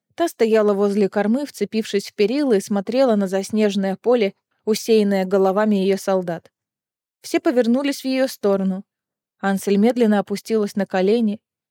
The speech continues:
Глухо лязгнули доспехи. Правительница Вересского утёса склонила голову и застыла. «Мне нужно уведомить командиров, чтобы двигались на Оринф.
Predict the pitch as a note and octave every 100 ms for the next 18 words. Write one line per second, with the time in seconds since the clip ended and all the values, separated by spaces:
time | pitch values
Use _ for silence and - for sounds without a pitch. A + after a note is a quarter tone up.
0 | _ _ - G#3+ D#4+ - B3+ C#4+ D4+ A#3+
1 | C#4+ D4 C#4 D4 - A3 G#3 - G3+ -
2 | _ _ _ - G#3 G3+ G#3+ G#3+ G3+ F#3
3 | G3+ G#3 G3+ - G3+ F#3 F3+ - C#4 C#4
4 | A3 - G3+ F#3+ F#3 E3+ D#3+ G#3 A#3 G3
5 | G3 G#3 F3+ F#3 - F#3+ E3+ E3 F#3+ _
6 | _ _ _ _ _ G3+ G3+ G#3+ G#3 G#3
7 | G#3 G#3 G#3 - A3 A#3 D#4 A3+ - F3+
8 | E3+ F3+ F3+ F#3 G#3+ G3+ C4+ D#3+ D#3+ -